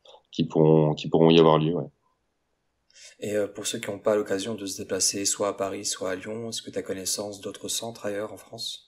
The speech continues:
Speaker 1: Alors oui, tout à fait. Il y a, alors, il y a l'anci-, une enseigne, alors, qui, alors, pour le coup, on n'est pas dans l'univers Meisso, hein, mais effectivement, l'isolation sensorielle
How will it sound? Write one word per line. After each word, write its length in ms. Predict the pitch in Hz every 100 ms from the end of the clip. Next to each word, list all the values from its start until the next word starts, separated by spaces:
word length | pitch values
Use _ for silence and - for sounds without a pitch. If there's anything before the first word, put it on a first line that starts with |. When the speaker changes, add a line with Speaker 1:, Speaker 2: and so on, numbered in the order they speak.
| -
Speaker 1:
Alors 160 | - 113
oui, 100 | 160
tout 140 | -
à 40 |
fait. 200 | 110 156 135
Il 60 |
y 40 | 95
a, 40 |
alors, 600 | 92 90 87 85 85 87
il 60 | 87
y 40 |
a 40 |
l'anci-, 340 | 87 92 - 104
une 80 | 92
enseigne, 400 | 92 101 98 87
alors, 180 | 82 80
qui, 260 | - -
alors, 180 | 82 -
pour 100 | -
le 60 | 98
coup, 160 | -
on 40 | 113
n'est 100 | 95
pas 200 | - 101
dans 120 | 90
l'univers 400 | 90 92 90 90
Meisso, 720 | 87 85 82 80 - 135 143 143 - - _ -
hein, 220 | 78 101
mais 240 | 90 82 82
effectivement, 420 | 82 85 - 95
l'isolation 400 | 95 87 92 -
sensorielle 560 | 90 - 90 92 90 82